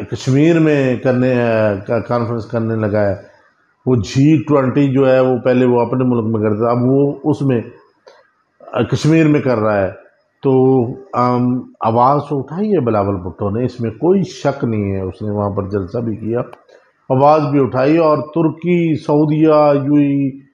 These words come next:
चीन, इन्होंने भी बायकॉट किया है। अच्छी बात है, ऐसा ही होना चाहिए। मगर क्या कश्मीर, हमारे मुल्क में भी तो कश्मीर एक बन चुका है, तो हमें इससे निकलना चाहिए,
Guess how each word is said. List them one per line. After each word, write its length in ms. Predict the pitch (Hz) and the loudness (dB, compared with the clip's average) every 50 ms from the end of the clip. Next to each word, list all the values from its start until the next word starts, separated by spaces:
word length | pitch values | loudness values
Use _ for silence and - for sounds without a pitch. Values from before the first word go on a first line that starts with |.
| _ _ _ _ _ _ _ _ _ | _ _ _ _ _ _ _ _ _
चीन, 680 | - - 165 165 165 165 160 160 156 151 151 151 151 - - - | -4 0 2 2 4 4 2 2 2 0 -2 -4 -6 -12 -6 -2
इन्होंने 480 | 160 170 165 165 160 151 143 139 151 | 0 2 2 2 2 2 2 2 2
भी 160 | 147 143 147 139 | 2 2 2 2
बायकॉट 540 | 113 101 117 120 117 104 - 120 110 95 | 2 2 2 2 2 0 0 -2 -4 -4
किया 340 | 101 - - 98 90 90 87 | -4 -8 -10 -8 -8 -8 -8
है। 160 | 82 82 82 _ _ _ _ _ _ _ _ _ 120 | -10 -12 -16 _ _ _ _ _ _ _ _ _ -18
अच्छी 300 | - _ - - 156 120 | -18 _ -6 -4 -2 0
बात 300 | 104 101 101 95 90 - | 0 0 0 0 -2 -4
है, 180 | 95 90 82 78 - _ _ _ _ _ _ _ _ _ _ _ - | -8 -8 -8 -10 -14 _ _ _ _ _ _ _ _ _ _ _ -2
ऐसा 280 | 113 123 123 - - 147 | -2 -2 0 0 2 2
ही 140 | 131 120 117 | 2 4 2
होना 260 | 107 101 101 101 95 | 2 0 -2 -4 -4
चाहिए। 440 | - 104 95 92 90 87 85 87 - - _ _ _ _ _ _ - | -4 -4 -4 -2 -4 -4 -6 -8 -12 -18 _ _ _ _ _ _ -6
मगर 240 | 110 127 131 139 131 | -2 0 0 0 0
क्या 220 | 131 - 160 143 139 | 0 0 0 -2 0
कश्मीर, 720 | - 135 113 - - 120 107 110 123 147 143 135 - - - _ _ _ _ _ _ _ - - | -2 -6 -10 -8 -6 -4 -2 0 2 0 0 -2 -6 -12 -20 _ _ _ _ _ _ _ -14 -8
हमारे 420 | - 123 123 131 135 147 185 226 220 | -4 -2 0 2 4 4 4 4 4
मुल्क 240 | 196 185 170 151 147 | 4 2 0 -2 -2
में 240 | 156 156 156 151 147 | -4 -4 -4 -4 -4
भी 60 | 143 | -4
तो 100 | 139 147 | -6 -8
कश्मीर 480 | - 131 110 - 120 117 127 143 151 143 | -8 -10 -10 -8 -6 -4 -2 -2 -2 -2
एक 180 | 117 - 117 | -4 -4 -6
बन 160 | 101 95 95 | -6 -6 -6
चुका 240 | 87 - 98 - 110 | -8 -12 -12 -8 -8
है, 100 | 90 85 87 - _ _ _ _ _ _ _ _ _ _ _ _ _ _ _ _ _ _ _ _ _ _ _ _ - | -8 -8 -10 -14 _ _ _ _ _ _ _ _ _ _ _ _ _ _ _ _ _ _ _ _ _ _ _ _ -14
तो 80 | 104 | -8
हमें 400 | 90 113 120 127 135 139 143 135 | -4 -2 0 2 2 0 0 0
इससे 340 | 131 127 - - - 151 143 | -2 -2 -2 -2 -2 0 0
निकलना 520 | 131 120 120 120 120 - 147 139 131 127 | 2 0 0 -2 -2 -2 0 0 0 0
चाहिए, 560 | 110 - 120 104 92 92 90 87 85 85 85 | -2 -2 -4 -4 -4 -4 -6 -8 -8 -10 -14